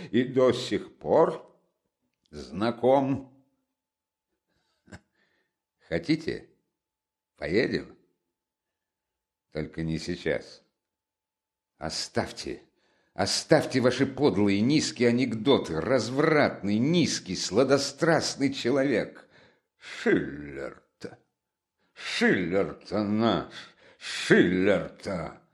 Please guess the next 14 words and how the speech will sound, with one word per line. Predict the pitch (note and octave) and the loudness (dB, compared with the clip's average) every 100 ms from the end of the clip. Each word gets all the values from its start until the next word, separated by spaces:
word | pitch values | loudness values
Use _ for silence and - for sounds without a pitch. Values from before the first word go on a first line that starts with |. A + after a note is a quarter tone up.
| _ _ _ _ _ _ _ _ | _ _ _ _ _ _ _ _
Где | - C2 B2+ B2 F3+ B3+ | -10 0 0 2 2 2
только | F#3 - G3 G3+ - B2 D3+ | 2 4 4 4 2 2 4
не | D3 | 4
гнездится | B2+ A#2 C3 B2 - - C#3 - - G#2+ | 2 2 2 2 -2 0 0 0 -2 -2
добродетель. | G2 G2+ E2+ F#2 F2+ D2+ C#2 - - - _ _ _ _ _ _ _ _ _ | 0 0 0 0 0 -2 -8 -12 -20 -20 _ _ _ _ _ _ _ _ _
А | D#2+ G#2+ | 2 2
знаете, | A#2 E3 B2+ - D#2+ C#2 - _ _ _ _ _ _ _ - | 4 4 4 2 -4 -4 -10 _ _ _ _ _ _ _ -10
я | C#2+ G#2+ | 0 2
нарочно | A#2 C3 C3+ B2 F2 - D#2 D2+ | 4 4 6 4 2 -2 -6 -4
буду | D#2+ D#2+ | -2 0
вам | E2 F2 E2+ | 2 2 0
этакие | E2 E2+ - F2 F2 | -4 -8 -4 -2 0
вещи | E2+ C#2+ - F2 | 0 -2 -6 -2
рассказывать, | E2 E2 - A#2 F#2 E2+ D2+ - | -2 -4 -2 0 2 0 -2 -6